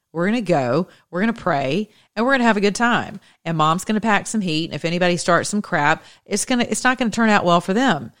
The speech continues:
And so that's what we did. I did not raise her to be afraid of people. I did not raise her to be a Black woman. I raised her to be a child of God. End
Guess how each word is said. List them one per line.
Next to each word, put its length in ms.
And 140
so 100
that's 200
what 120
we 100
did. 280
I 80
did 80
not 220
raise 260
her 120
to 60
be 80
afraid 380
of 80
people. 440
I 80
did 100
not 200
raise 240
her 120
to 100
be 140
a 40
Black 380
woman. 420
I 120
raised 340
her 120
to 120
be 140
a 80
child 320
of 100
God. 360
End 360